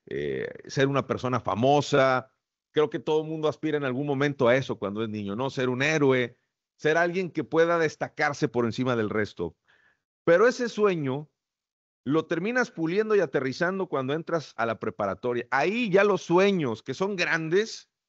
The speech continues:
que son significativos, los empiezas a pulir cuando entras a ena-, a en esta etapa de tu vida, que es el proceso de la preparatoria.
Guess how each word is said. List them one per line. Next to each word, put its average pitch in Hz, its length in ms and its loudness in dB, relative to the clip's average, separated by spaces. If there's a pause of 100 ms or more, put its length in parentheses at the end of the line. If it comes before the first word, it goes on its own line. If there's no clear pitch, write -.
(180)
que 131 120 -8
son 196 320 -4 (100)
significativos, 165 1200 -2 (380)
los 156 320 4
empiezas 208 1080 -2 (440)
a 127 160 -4
pulir 175 520 -4 (220)
cuando 135 340 0
entras 156 540 -2
a 107 160 0
ena-, 117 360 -4
a 98 120 -6
en 110 100 -6
esta 123 220 -8
etapa 110 400 -6
de 95 100 -6
tu 95 140 -12
vida, 80 340 -12 (240)
que 113 140 -4
es 113 200 -8
el 104 120 -8
proceso 104 380 -6
de 101 60 2
la 95 140 -2
preparatoria. - 720 -10